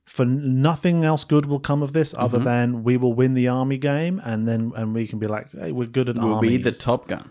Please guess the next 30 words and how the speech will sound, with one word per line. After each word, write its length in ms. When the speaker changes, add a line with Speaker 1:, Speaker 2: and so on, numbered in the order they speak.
Speaker 1:
And 140
then 180
we'll, 160
and 100
we'll 80
be 120
the 120
Top 240
Gun. 260
That's 160
Speaker 2:
Yep. 60
Speaker 1:
the 140
only 220
thing 220
at 80
stake, 360
and 80
he 60
does 140
it 80
so 280
much 400
they 100
have 180
to 80
eject, 320
and 120
Goose 300
One 320
dies. 480